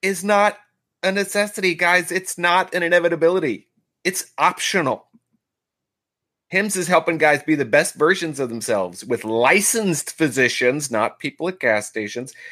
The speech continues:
and F D A approved products, not weird snake oil, and they help you treat your hair loss.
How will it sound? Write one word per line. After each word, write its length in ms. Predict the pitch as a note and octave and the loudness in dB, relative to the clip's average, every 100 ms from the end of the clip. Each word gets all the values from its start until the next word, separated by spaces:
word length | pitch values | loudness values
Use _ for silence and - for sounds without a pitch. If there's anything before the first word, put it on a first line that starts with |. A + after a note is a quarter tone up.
| - | -2
and 180 | A#2+ B2+ - | -2 -2 0
F 300 | E3 F#3 - | 0 0 -6
D 220 | F#3+ F#3 | 2 6
A 120 | F#3 | 6
approved 540 | F#3 F#3 F#3 F3+ F3 _ | 4 0 -2 -2 -4 _
products, 560 | D#3+ D3 D3 D#3 - | 4 6 4 2 -2
not 280 | C3+ C3 C#3 | 0 0 0
weird 280 | D#3+ F3+ F#3 | -2 -2 -4
snake 400 | - E3 D#3 - | -6 -2 -4 2
oil, 460 | D3+ D3+ D3+ D#3 _ - _ _ | 4 4 4 2 _ -20 _ _
and 100 | F2+ | -8
they 160 | F#2+ F#2+ | -4 -4
help 380 | - A2+ A2+ - | 2 2 2 -2
you 80 | A#2 | -6
treat 360 | - G#2+ G2+ | -4 -4 -4
your 120 | G2+ G2 | -2 0
hair 360 | G2 F#2 F#2+ | 2 2 2
loss. 680 | F2+ F#2 F2+ - - - - | 2 2 2 -2 -8 -8 -12